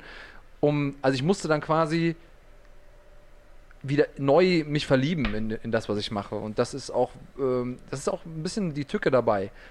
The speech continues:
wenn man sein Hobby zum Beruf macht. Das ist jedenfalls, was ich erlebt habe. Ähm, komme ich noch mal ganz kurz drauf zurück,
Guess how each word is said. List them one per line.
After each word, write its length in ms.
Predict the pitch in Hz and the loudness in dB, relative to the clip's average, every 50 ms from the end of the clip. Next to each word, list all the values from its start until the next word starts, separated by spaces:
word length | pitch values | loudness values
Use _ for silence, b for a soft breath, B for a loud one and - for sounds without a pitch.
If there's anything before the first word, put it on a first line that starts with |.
| B B | B B
wenn 100 | - 131 | -2 0
man 280 | 135 131 131 127 127 120 | 2 2 2 2 2 2
sein 200 | 127 127 123 120 | 2 2 2 2
Hobby 220 | 127 123 123 117 | 0 0 0 -2
zum 200 | - 123 120 113 | -2 -4 -6 -6
Beruf 260 | 107 107 117 113 - | -6 -6 -6 -6 -6
macht. 240 | - 95 98 - - | -6 -8 -8 -8 -10
Das 80 | 113 110 | -12 -8
ist 80 | 113 | -4
jedenfalls, 280 | 127 123 123 135 127 117 | -4 -2 0 0 -2 -2
was 120 | 123 113 | -4 -6
ich 120 | 131 139 - | -6 -4 -2
erlebt 380 | 151 95 98 101 98 - - | -2 -2 -2 -4 -6 -6 -6
habe. 260 | 98 92 95 98 - - B B B B B B B B B B B | -8 -6 -6 -6 -10 -12 B B B B B B B B B B B
Ähm, 300 | 131 131 135 135 135 131 - | 2 2 2 2 -2 -4 -2
komme 140 | - 147 185 | -2 0 0
ich 60 | 196 | 2
noch 60 | 233 233 | 2 2
mal 60 | 196 | 4
ganz 160 | 185 202 - | 4 2 2
kurz 160 | - 233 196 - | 2 0 0 2
drauf 200 | 185 202 - - | 0 -2 0 0
zurück, 280 | - 170 202 214 - | 2 2 2 2 0